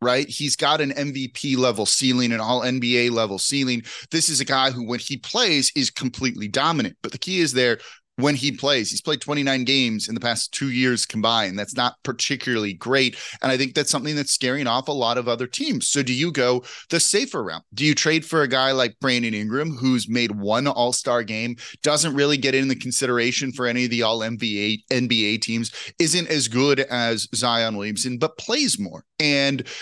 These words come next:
that's a position of need on the wing, a wing go-to scorer. There's some Kevin Durant to his game. You know, he's also a hometown guy for Charlotte, more or less. Bringing him in there maybe is a way to sell your fans on the project and whatever it is that they're doing there.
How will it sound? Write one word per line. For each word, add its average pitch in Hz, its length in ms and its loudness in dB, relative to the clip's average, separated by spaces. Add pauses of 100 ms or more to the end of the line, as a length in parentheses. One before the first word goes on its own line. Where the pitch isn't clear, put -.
(120)
that's 165 300 2
a 202 60 2
position 151 480 0
of 123 100 -4
need 117 240 0
on 120 100 2
the 117 80 0
wing, 110 300 -2
a 110 80 0
wing 120 300 0
go-to 110 440 -2
scorer. 110 500 -2
There's 113 200 0
some 123 300 0
Kevin 113 320 -4
Durant 104 420 -4
to 107 80 0
his 104 260 0
game. 104 320 -2 (280)
You 147 100 2
know, 143 60 4
he's 139 180 4
also 147 340 2
a 120 40 4
hometown 131 600 0
guy 120 260 2
for 123 140 -4
Charlotte, 117 440 2
more 120 220 0
or 113 60 -2
less. 113 280 -2
Bringing 123 360 -2
him 117 160 -2
in 113 160 -2
there 120 160 0
maybe 113 380 0
is 110 120 -2
a 110 40 -6
way 110 180 -2
to 110 80 -2
sell 110 220 -2
your 104 120 -4
fans 113 520 -2
on 110 220 2
the 101 80 -6
project 110 520 0
and 107 140 -2
whatever 110 260 2
it 104 80 0
is 107 200 -2
that 104 160 -2
they're 104 160 0
doing 127 420 -2
there. 104 220 -2